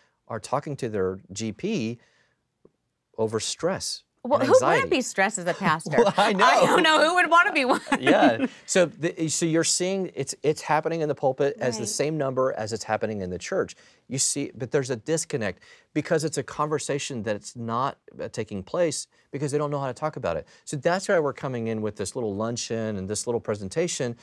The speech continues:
Speaker 1: to give them the right language, to give them the right understanding. And usually I have pastors that come up afterwards and they're saying,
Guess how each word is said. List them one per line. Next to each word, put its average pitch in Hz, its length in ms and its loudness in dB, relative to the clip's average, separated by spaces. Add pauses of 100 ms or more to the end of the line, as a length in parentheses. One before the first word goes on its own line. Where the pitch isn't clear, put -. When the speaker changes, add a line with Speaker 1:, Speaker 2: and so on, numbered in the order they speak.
(320)
Speaker 1:
to 151 100 -8
give 131 480 -6
them 160 160 0
the 127 100 0
right 107 260 -2
language, 156 640 -2
to 120 80 -10
give 113 160 -2
them 104 120 -4
the 92 80 -6
right 85 180 -4
understanding. 156 800 -4 (380)
And 135 180 -4
usually 185 420 2
I 127 40 0
have 120 160 -4
pastors 113 400 -4
that 107 100 -6
come 110 220 -8
up 107 180 -6
afterwards 151 540 -4
and 110 200 -8
they're 127 180 0
saying, 98 340 -4